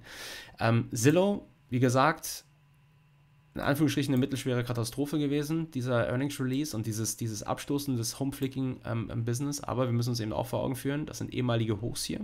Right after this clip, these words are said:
Das hatten wir zum Thema gemacht. Das war die Region um fünfundsechzig. Ich war gestern selber überrascht. Die sind wir nicht nur angelaufen, sondern die sind wir sogar überschossen, diese Region. Mal ganz kurz hier, Zillow.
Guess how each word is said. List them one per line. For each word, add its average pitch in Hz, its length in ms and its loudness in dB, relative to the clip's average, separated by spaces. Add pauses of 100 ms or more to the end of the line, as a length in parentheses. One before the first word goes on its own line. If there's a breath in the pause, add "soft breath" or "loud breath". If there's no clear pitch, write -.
Das 120 160 -4
hatten - 140 0
wir 117 100 0
zum 117 140 -2
Thema 123 220 2
gemacht. 104 340 -2
Das 113 120 -6
war 117 100 2
die 117 80 2
Region 117 240 0
um 113 80 2
fünfundsechzig. 120 640 -2
Ich - 60 -6
war 113 80 0
gestern 120 240 -2
selber 123 160 4
überrascht. 110 360 0 (380 loud breath)
Die 113 60 -8
sind 117 100 6
wir 131 80 4
nicht 113 80 2
nur 113 140 -2
angelaufen, 117 440 4
sondern 107 200 2
die 104 40 0
sind 117 140 2
wir 117 80 -2
sogar 101 220 0
überschossen, 120 580 -4 (460 loud breath)
diese 127 240 2
Region. 123 500 0 (640)
Mal 113 100 -6
ganz - 160 -8
kurz - 180 -10
hier, 135 320 -2
Zillow. 131 460 0